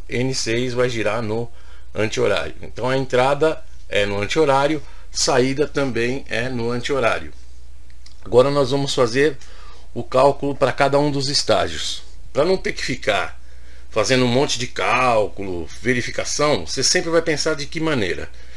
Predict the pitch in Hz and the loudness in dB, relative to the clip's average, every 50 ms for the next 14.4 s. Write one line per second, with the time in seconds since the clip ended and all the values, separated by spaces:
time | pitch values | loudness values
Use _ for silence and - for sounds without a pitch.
0 | - - - - - 127 127 147 143 156 135 113 110 95 82 - - - - 170 | -8 -8 -6 -2 0 2 2 4 4 4 4 4 4 4 4 2 2 4 4 4
1 | 180 180 - - 180 190 - - 117 101 98 110 113 104 104 104 117 135 160 170 | 4 4 2 0 -2 -2 -2 -2 -2 0 4 4 4 4 4 4 4 4 4 4
2 | 131 98 110 131 139 131 160 165 160 - - - - - - - - - - - | 2 2 0 -2 2 4 4 4 4 2 -2 -6 -6 -6 -6 -6 -6 -8 -8 -8
3 | - - - 110 123 156 151 139 123 127 120 95 107 113 104 - 98 101 87 90 | -8 -4 -2 2 2 2 2 2 0 -2 0 2 2 2 2 0 -4 -4 -2 0
4 | 95 98 92 101 101 120 143 135 92 117 143 156 123 87 80 - - - - - | 2 2 2 2 2 2 0 0 2 2 0 0 0 -2 -4 -4 -6 -8 -8 -8
5 | - - - - 123 120 131 151 143 147 135 113 120 147 160 - 160 147 139 143 | -8 -6 -4 -4 -2 -2 0 0 0 0 0 0 -2 -2 0 2 0 2 2 0
6 | 143 151 147 127 120 117 135 135 135 131 139 113 127 139 131 131 139 139 127 - | 0 0 0 -2 0 0 0 0 0 0 0 0 0 0 0 0 0 -2 -2 0
7 | - 101 98 85 73 71 - - - - - - - - 101 104 117 120 143 143 | 0 2 2 2 0 -4 -6 -8 -8 -8 -8 -8 -4 2 4 6 6 6 4 2
8 | - - 160 160 147 113 110 110 123 135 120 - - - - - - - - - | 2 2 4 4 4 4 4 4 2 2 2 0 -4 -6 -6 -6 -8 -6 -6 -4
9 | - 123 - - 127 117 107 117 117 120 113 104 127 120 120 123 - - 139 139 | -4 -4 2 4 4 4 4 4 0 -2 0 0 0 0 0 -2 0 2 2 2
10 | 151 - - 127 131 135 139 143 135 135 139 147 139 - - 110 98 80 73 - | 0 0 -2 -2 0 2 2 0 0 0 0 0 0 2 2 2 0 0 -2 -4
11 | - - - - - - 156 147 123 98 85 71 - - - - - - - - | -6 -8 -8 -4 2 4 6 6 6 4 0 -4 -6 -6 -8 -8 -8 -8 -8 -8
12 | - - - - - 175 170 156 165 185 190 - - - 165 165 156 160 143 139 | -6 -4 -2 0 0 2 2 2 2 0 0 -2 0 2 2 4 4 4 4 4
13 | 143 143 - - 131 123 110 101 90 - - - - - 143 139 - - 180 - | 4 4 2 0 0 0 0 0 -2 -2 -4 -6 -4 -4 -4 -4 -4 -4 -4 0
14 | 196 180 147 117 110 104 82 - | 2 2 2 4 2 0 0 -2